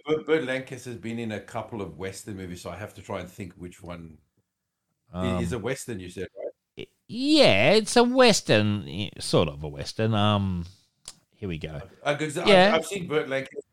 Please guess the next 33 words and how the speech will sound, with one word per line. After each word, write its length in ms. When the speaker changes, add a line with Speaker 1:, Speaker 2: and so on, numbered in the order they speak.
Speaker 1:
in 80
quite 280
a 40
few. 340
Speaker 2:
Vera 280
Cruz 540
is 200
a 40
Speaker 1:
Exactly. 100
Speaker 2:
nineteen 400
fifty-four 680
American 480
Western 280
film 240
starring 340
Gary 280
Cooper 340
and 100
Burt 160
Lancaster. 720
It 100
also 340
has, 340
like, 280
Ernest 280
Bro-, 220
Borgnine, 840
Charles 240
Speaker 1:
May-, 60
uh, 160
Speaker 2:
Bronson. 380
Speaker 1:
may-, 140
maybe, 380